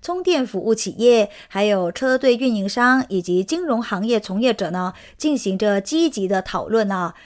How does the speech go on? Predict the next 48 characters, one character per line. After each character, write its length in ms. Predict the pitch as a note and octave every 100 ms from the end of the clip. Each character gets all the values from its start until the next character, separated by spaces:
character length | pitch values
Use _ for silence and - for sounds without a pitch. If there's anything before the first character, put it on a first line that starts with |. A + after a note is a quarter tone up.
| - -
呃， 180 | A#3+ B3
他 160 | E4+
们 140 | F4+ D#4+
希 220 | D#4+ D#4+
望 200 | D#4+ C4
可 140 | A#3
以 100 | G#3+
推 240 | F3+ B3 A#3
动 180 | A#3
电 220 | G#3+ C4 A3+
动 100 | G#3+
汽 200 | A3+ G#3
车 160 | G#3
的 100 | G3
发 260 | F#3 F#3+ F#3+
展 240 | G3 E3
的。 360 | F3 F3+ E3+ - _ - _ -
他 160 | F4+
还 100 | F4
有 120 | C4 G3
说 160 | A3+
到 220 | A3+ A3+
一 80 | A3
点， 160 | F#3+ D#3+
就 100 | G3+
是 160 | A3
呢， 180 | G3+ F#3+ - - -
他 140 | F4
们 240 | F4+ C4+ C4+
将 240 | - D4+
会 120 | D#4+ C4
成 280 | - F#3+
为 180 | F#3+ F#3+
加 320 | - D#4+ E4+ F4
速 280 | F#4+ D#4+
电 260 | - C4 A3
动 180 | A3 G#3
汽 220 | - A#3
车 220 | A3 A3
生 340 | A3+ E4+ F#4 F4+
态 180 | F4
系 200 | C4 C4
统 120 | A3 E3+
发 160 | G#3+
展 160 | G#3 F3+
的 120 | E3+
一 40 |
个 200 | F3 F#3+